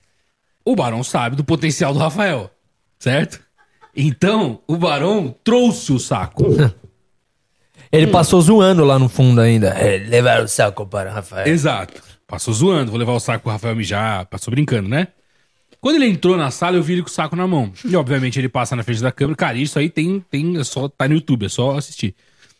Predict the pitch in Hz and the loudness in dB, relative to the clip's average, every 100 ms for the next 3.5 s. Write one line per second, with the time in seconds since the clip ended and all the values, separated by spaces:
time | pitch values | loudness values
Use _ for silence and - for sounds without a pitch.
0 | _ _ _ _ - - - 165 - 104 | _ _ _ _ -20 -8 -2 -2 0 -4
1 | 120 - - 185 202 185 175 185 170 - | -4 -6 -4 -2 0 0 -2 -4 -6 -2
2 | 170 165 190 139 120 - 156 156 139 135 | -4 0 0 -2 -6 -6 -4 0 0 0
3 | 165 175 185 220 - | 0 0 0 -2 -10